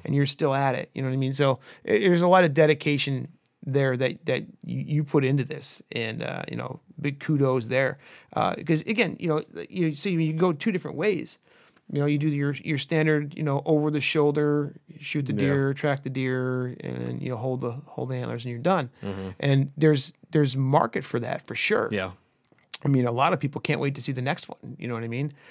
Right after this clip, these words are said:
Speaker 1: But there's, there's another way of kinda going about it, which is, you know, how I, I, I felt you went with this film, and, and that's kind of like,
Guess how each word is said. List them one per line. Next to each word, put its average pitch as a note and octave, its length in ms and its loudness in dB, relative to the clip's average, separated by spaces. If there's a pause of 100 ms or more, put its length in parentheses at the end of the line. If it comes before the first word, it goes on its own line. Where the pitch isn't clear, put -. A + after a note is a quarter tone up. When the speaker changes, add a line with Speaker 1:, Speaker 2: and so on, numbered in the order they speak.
(140)
Speaker 1:
But C#3+ 180 0
there's, D3 400 4 (300)
there's C#3+ 120 0
another F3+ 240 4
way F3+ 260 4
of C#3 200 -2
kinda D#3 280 -2
going C#3+ 320 0
about C#3+ 360 4
it, C3+ 80 -4
which C3+ 200 -6
is, B2+ 260 -8 (100)
you E2 140 -12
know, B2+ 340 -4
how C3 320 -2 (260)
I, - 240 -4
I, C3 160 -2 (380)
I C3 100 -4 (260)
felt C#3 320 -2
you C3+ 180 -4
went C#3 180 -2
with B2 140 -10
this B2 200 -8
film, C#3 500 -6
and, B2 280 -10
and C3 200 -10
that's C3+ 200 -4
kind D3+ 200 -2
of C3 120 -4
like, B2+ 280 -6